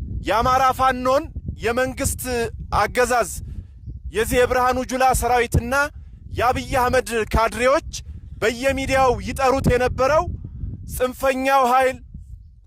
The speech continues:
ዘራፊው ኃይል እያሉ ነበረ። ዛሬ ግን አንድ ዓመት ባልሞላ የነፍጥ ትግላችን፣ አንድ ዓመት ባልሞላ የነፍጥ ትግላችን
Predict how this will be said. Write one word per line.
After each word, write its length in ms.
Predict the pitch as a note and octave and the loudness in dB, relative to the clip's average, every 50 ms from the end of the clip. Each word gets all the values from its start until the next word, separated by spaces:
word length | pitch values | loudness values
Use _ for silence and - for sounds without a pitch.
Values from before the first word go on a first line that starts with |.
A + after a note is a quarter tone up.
| - - - - - - - | -20 -20 -20 -20 -20 -16 -8
ዘራፊው 580 | - F#3+ A#3 C4 C4+ C4+ C4 - - C4+ C4 B3 | -2 2 4 6 6 6 4 4 2 2 2 4
ኃይል 300 | B3 C4 C#4 C4 C4+ C4 - _ _ - - - - - - - - - - - - - - - - - - - - - - - - | 4 4 4 4 2 -2 -6 _ _ -20 -20 -20 -20 -20 -18 -18 -18 -18 -18 -20 -20 -20 -20 -18 -16 -16 -16 -14 -12 -10 -10 -4 -2
እያሉ 360 | G3+ A3 A3+ C4+ C4 C4 C4 C4 C4 | 0 2 4 4 4 2 2 2 0
ነበረ። 360 | B3+ A#3 E3+ - G#3+ G3 D#3+ B2 G2+ - - - - - - - - - - - - - - - - - | 0 0 0 0 0 0 0 0 -4 -8 -18 -20 -20 -20 -20 -20 -20 -16 -14 -12 -10 -8 -8 -8 -8 -4
ዛሬ 360 | - - C4 D4+ D#4+ D#4 D4 C#4+ D4 | 0 2 4 4 6 6 4 2 2
ግን 200 | - C4+ B3+ - - - - - - - - - - - - - - - - - - - - | 0 -2 -2 -2 -4 -10 -12 -14 -14 -16 -16 -18 -18 -18 -16 -14 -12 -10 -8 -6 -6 -2 0
አንድ 280 | G3+ B3+ - C#4+ C4+ - | 2 2 2 0 0 2
ዓመት 320 | C#4 C#4+ C#4 C4+ C#4+ C#4 - - | 4 4 4 4 2 2 2 0
ባልሞላ 560 | - G#3+ A#3 C4 C4 B3+ C4 C4+ C4 C4 C4 D4 D4+ D#4 - - - - | 0 2 2 4 4 2 2 2 2 2 2 4 4 4 4 2 -2 -4
የነፍጥ 460 | - G3+ A#3+ B3+ C#4 C#4 - - - - - - | 0 0 2 2 2 0 0 -2 -4 -6 -4 -4
ትግላችን፣ 640 | - - A#3 B3 C4 B3 B3 - - - F4 F4+ F4+ - - - - - - - - - - - - - - - - - - - - - - - - - - - - - - - - - | -4 -4 0 0 0 0 0 -2 -4 -4 -4 -4 -4 -6 -8 -8 -8 -8 -8 -8 -6 -6 -6 -6 -6 -8 -12 -10 -8 -6 -6 -6 -8 -10 -16 -16 -12 -12 -6 -6 -4 -2 0 2 2 4
አንድ 280 | F3 A3 C4 B3+ A#3 B3 | 4 2 2 2 2 2
ዓመት 300 | B3+ B3+ B3+ C4 - - | 2 4 2 0 -2 -2
ባልሞላ 480 | - A#3 A#3+ A#3+ A#3+ A#3+ B3 A#3+ A#3 B3 B3+ B3+ | 2 2 2 2 2 0 -2 0 2 2 2 4
የነፍጥ 340 | A#3+ A#3+ A#3+ A#3+ - - - B3 | 4 4 2 2 0 0 -6 -8
ትግላችን 580 | - A#3 - A#3 B3 B3 B3 - - D#4 E4 | -8 -6 0 2 2 2 2 0 -2 -4 -4